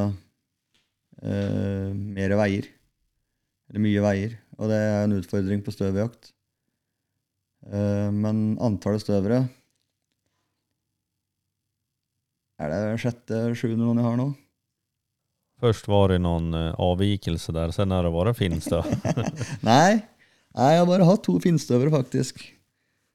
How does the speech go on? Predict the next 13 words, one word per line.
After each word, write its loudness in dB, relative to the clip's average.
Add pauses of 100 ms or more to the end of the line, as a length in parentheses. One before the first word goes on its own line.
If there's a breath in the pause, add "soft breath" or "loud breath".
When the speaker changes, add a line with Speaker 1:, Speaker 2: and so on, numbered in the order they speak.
(180)
Speaker 1:
Eh, 4
men 4
jeg 6
hadde 4
en 0
som 2
så 2
ut -2
som 2
en 0
finstøver 0
før 2
det. 0